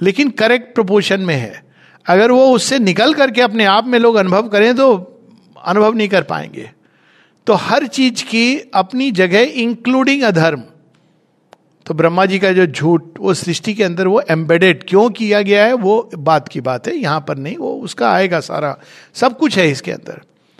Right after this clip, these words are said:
और फिर विष्णु भगवान बड़ा उसका, क्योंकि he is the, he has to please the preserver,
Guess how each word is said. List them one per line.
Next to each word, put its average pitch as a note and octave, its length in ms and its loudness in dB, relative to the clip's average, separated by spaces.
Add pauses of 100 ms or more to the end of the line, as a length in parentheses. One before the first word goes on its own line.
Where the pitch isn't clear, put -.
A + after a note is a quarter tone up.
(480)
और E3 200 -2
फिर A#3 300 0
विष्णु F#3 340 -2
भगवान A3+ 560 0 (680)
बड़ा D#3+ 420 2
उसका, E3 480 0 (1120)
क्योंकि D#3+ 480 0
he G3 60 0
is G3+ 80 -2
the, G#3 240 4 (420)
he F3 140 -2
has - 120 -10
to F#3+ 100 -10
please G#3+ 300 0
the A3 80 -4
preserver, A#3+ 440 2